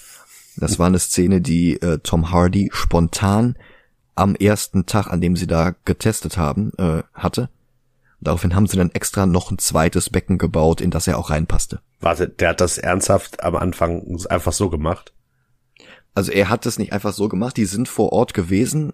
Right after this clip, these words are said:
Speaker 1: sind die Szene mal durchgegangen, ohne sie komplett auszuspielen. Und er hat gesagt, "Wär's nicht cool, wenn ich dann da in das Becken springe?"
Speaker 2: Ah, okay.
Speaker 1: Und daraufhin haben sie dann das Becken gebaut.
Speaker 2: Ich dachte, er hätte es einfach gemacht.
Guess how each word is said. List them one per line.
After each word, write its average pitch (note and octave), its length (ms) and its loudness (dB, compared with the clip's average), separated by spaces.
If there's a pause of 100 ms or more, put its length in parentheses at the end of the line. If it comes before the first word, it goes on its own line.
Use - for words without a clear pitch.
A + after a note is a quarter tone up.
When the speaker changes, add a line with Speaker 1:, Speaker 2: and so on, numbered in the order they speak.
Speaker 1:
sind A2 240 -4
die A2 80 0
Szene G#2+ 380 0
mal A2 140 4
durchgegangen, G2+ 800 2
ohne G#2 280 4
sie F#2+ 160 -2
komplett - 340 -2
auszuspielen. F2+ 680 2
Und - 60 -2
er G2 120 2
hat G#2 100 -4
gesagt, G2 300 2 (260)
"Wär's F#2+ 300 2
nicht - 300 -2
cool, G#2 200 6
wenn F#2 140 4
ich F#2 140 0
dann F2+ 160 2
da F#2 80 2
in G2 160 2
das F2 160 0
Becken - 240 -2
springe?" - 380 -6 (280)
Speaker 2:
Ah, E2+ 260 0
okay. D#2 380 -2 (300)
Speaker 1:
Und E2+ 100 0
daraufhin F2 320 2
haben F#2+ 80 2
sie F2 100 0
dann F2 120 2
das E2 160 0
Becken E2+ 240 0
gebaut. - 400 -8
Speaker 2:
Ich - 140 -4
dachte, E2 280 2
er E2+ 80 2
hätte F2 180 -2
es D#2 120 0
einfach D2 240 -4
gemacht. D#2 500 -4